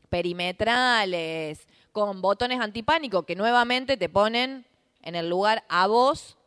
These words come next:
eh, de víctima, de responsable, bueno, empezás a cuestionar a esa justicia patriarcal,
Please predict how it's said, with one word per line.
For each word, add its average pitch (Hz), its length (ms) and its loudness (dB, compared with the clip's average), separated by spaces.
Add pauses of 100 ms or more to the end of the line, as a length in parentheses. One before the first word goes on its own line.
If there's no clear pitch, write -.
(460)
eh, 156 360 -6
de 180 220 -2
víctima, 247 520 -4
de 185 100 4
responsable, 269 1160 -2 (560)
bueno, 202 160 4
empezás 208 340 4
a 254 40 0
cuestionar 247 580 -2 (260)
a 190 160 0
esa 226 260 -2
justicia 226 720 -6
patriarcal, 233 1040 -2